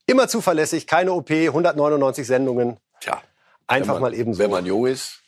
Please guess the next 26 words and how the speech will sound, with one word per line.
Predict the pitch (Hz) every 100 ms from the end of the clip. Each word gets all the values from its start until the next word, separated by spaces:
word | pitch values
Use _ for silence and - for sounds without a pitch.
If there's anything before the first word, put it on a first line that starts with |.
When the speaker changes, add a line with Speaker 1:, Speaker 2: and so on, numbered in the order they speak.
| _
Speaker 1:
Wenn | 139
man | 151
jung | 139 170
ist, | 160
geht's, | 151 120 -
ne? | 104
Speaker 2:
hat | 85
man | 87
diese | 76 71
Dinge | 71 67 64
nicht. | - -
Speaker 1:
Diese | 135 135
anfälligen | - 170 151 147 131
Fußballprofis | 120 147 - 117 - 113 113 101
heutzutage, | 92 98 98 80 -
ne? | 117
Speaker 2:
Ja. | - - _ _ - - - - -
Speaker 1:
Herr | 151
Reif, | 160
wir | 160
wollen | 165 214
über | 202
die | 185
Bayern | 196 196
später | - 214 214
sprechen. | - 202 196 247